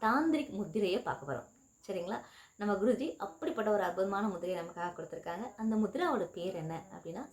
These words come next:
சுதர்சன முத்திரை. சுதர்சனம் அப்படின்னா சக்கரம் அப்படின்னு அர்த்தம். சரியா? இப்போ உங்க எல்லாருக்குமே தெரியும், நம்ம சக்கரத்தாழ்வாரை எதுக்கு வழிபாடு பண்றோம்? சுதர்சனர் அப்படின்னா ஸ்ரீ சக்கரத்தாழ்வார்னு அர்த்தம் இல்லையா? சக்கரத்தாழ்வாரை எதுக்காக வழிபாடு பண்றோம்?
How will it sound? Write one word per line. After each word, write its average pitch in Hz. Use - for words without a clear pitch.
சுதர்சன 226
முத்திரை. 151
சுதர்சனம் 269
அப்படின்னா 196
சக்கரம் 233
அப்படின்னு -
அர்த்தம். -
சரியா? 190
இப்போ 262
உங்க 247
எல்லாருக்குமே 311
தெரியும், 190
நம்ம 240
சக்கரத்தாழ்வாரை 214
எதுக்கு 180
வழிபாடு 160
பண்றோம்? 151
சுதர்சனர் 254
அப்படின்னா 202
ஸ்ரீ -
சக்கரத்தாழ்வார்னு 185
அர்த்தம் -
இல்லையா? 262
சக்கரத்தாழ்வாரை 294
எதுக்காக 196
வழிபாடு 165
பண்றோம்? -